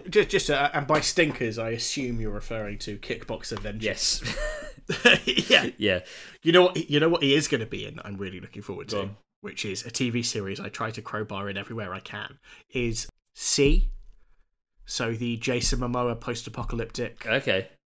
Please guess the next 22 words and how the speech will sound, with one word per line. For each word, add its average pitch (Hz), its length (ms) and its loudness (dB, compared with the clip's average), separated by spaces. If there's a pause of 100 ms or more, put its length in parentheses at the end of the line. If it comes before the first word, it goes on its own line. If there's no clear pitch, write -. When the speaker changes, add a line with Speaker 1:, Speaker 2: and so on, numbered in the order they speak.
Speaker 1:
where 131 280 -2
everyone 135 400 4
in 123 100 -2
the 127 80 0
world 123 220 0
is 117 120 -8
blind 113 500 -2
apart 107 400 -8
from 101 480 -8 (760)
a 110 60 -20
very 110 240 -6
select - 400 -8
people, 95 380 -12
and 90 100 -14
it's - 140 -12
seen 95 200 -10
as, 92 140 -14
like, 90 140 -12
heresy 92 520 -10
kind 85 280 -16
of 87 100 -14
thing. 90 220 -16